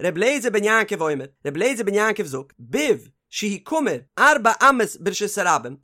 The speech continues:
תמא א מענטש האט א ביו, ביו, אמו ליגע צייטן האט מען געמאכט אין א חצר א ביו.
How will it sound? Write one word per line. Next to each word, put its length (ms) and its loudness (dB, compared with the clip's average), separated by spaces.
תמא 240 4
א 120 2
מענטש 340 -2
האט 420 2
א 180 4
ביו, 300 -4
ביו, 420 -4
אמו 160 -6
ליגע 120 -4
צייטן 460 -2
האט 140 -16
מען 100 -10
געמאכט 360 -6
אין 120 -6
א 60 -2
חצר 420 -6
א 40 -2
ביו. 240 -4